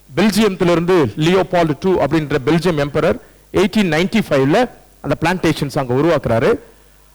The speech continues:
அந்த பிளான்டேஷன்ல வேலை செஞ்சவங்க, அவங்களுடைய குரூவலிட்டிஸ், அவங்க சந்தித்த அந்த கொடூரங்கள் வந்து பின்னாடி தான் தெரிஞ்சது. அதுல ஒரு சில பிக்சர்ஸ் தான் நீங்க பார்க்கலாம். பிக்சர்ல இருக்கிற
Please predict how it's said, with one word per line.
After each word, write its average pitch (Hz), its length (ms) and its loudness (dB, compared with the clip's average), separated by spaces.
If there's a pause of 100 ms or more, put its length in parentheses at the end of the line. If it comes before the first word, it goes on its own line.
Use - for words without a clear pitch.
(280)
அந்த 180 140 -2 (120)
பிளான்டேஷன்ல 226 760 2
வேலை 254 240 4
செஞ்சவங்க, 175 480 2 (1500)
அவங்களுடைய 175 560 2 (220)
குரூவலிட்டிஸ், 226 640 2 (200)
அவங்க 165 180 0
சந்தித்த 190 420 -2 (240)
அந்த 156 140 -2 (120)
கொடூரங்கள் 202 540 2
வந்து 165 180 0 (440)
பின்னாடி 254 420 2
தான் 180 160 0
தெரிஞ்சது. 175 340 2 (200)
அதுல 175 240 2
ஒரு 190 160 2
சில 165 200 2
பிக்சர்ஸ் 180 340 0
தான் 170 120 0
நீங்க 139 200 -2
பார்க்கலாம். 143 320 0 (1040)
பிக்சர்ல 226 380 2 (100)
இருக்கிற 226 240 0